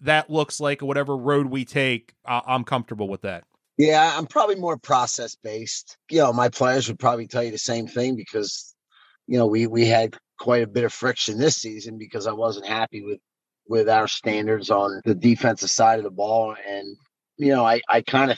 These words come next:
Speaker 2: thought that an end was coming just because I didn't think we had the right habits. Um, so I, I'm probably more process-based. And, yeah,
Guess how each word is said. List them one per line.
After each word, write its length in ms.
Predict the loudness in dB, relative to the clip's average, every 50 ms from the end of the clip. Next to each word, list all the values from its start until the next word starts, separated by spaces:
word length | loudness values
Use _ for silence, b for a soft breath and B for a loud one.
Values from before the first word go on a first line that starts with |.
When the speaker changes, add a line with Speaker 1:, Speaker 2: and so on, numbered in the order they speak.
| -2 0
Speaker 2:
thought 260 | 0 2 2 0 0
that 160 | 0 0 0 0
an 160 | 0 -2 -4
end 220 | -4 -4 -4 -4
was 180 | -6 -8 -8 -6
coming 420 | 0 0 2 2 2 -2 -4 -6
just 240 | -6 -8 -8 -8 -10
because 280 | -12 -4 -2 2 2 4
I 100 | 2 4
didn't 220 | 2 0 0 -2
think 280 | -4 -4 -4 -4 -4 -4
we 140 | 0 2
had 160 | 2 2 2 -2
the 80 | -2
right 240 | -2 0 0 0 -2
habits. 580 | 0 2 2 2 2 2 -4 -8 -10 -10 -10 _ _
Um, 220 | 0 2 2 2 2
so 160 | 2 4 4
I, 160 | 4 4 2
I'm 100 | -2 0
probably 220 | 2 2 2 2
more 180 | 0 -2 -4 -6
process-based. 1040 | -4 -4 -4 -4 -4 -6 -8 -8 -8 -8 -8 _ -8 -8 -8 -6 -8 -10 -10 -12 _ _
And, 360 | -10 -8 -6 -6 -8 -10 -14 -18 _ _ _
yeah, 400 | 2 4 6 6 4 4 0 -4